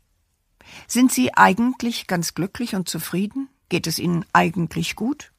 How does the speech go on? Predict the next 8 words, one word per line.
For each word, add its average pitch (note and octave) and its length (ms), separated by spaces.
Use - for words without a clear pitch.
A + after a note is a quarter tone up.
Fühlen A3+ 280
Sie F3+ 140
sich E3 400
eigentlich E3 600
wohl? F#3+ 280
Auf A#3 180
der A3 200
Eigentlich-Stufe G#3+ 1120